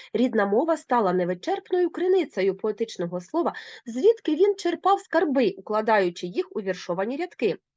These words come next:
Володимир Сосюра завжди дбав про точність і красу слова,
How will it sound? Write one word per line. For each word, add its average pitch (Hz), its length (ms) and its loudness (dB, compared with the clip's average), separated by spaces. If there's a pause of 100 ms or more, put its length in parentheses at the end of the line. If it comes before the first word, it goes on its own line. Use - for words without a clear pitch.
(340)
Володимир 226 480 2
Сосюра 285 500 -4
завжди 240 380 -2
дбав 240 340 0
про 240 160 -2
точність 330 640 -4
і - 20 -20
красу 285 440 -4
слова, 233 500 -2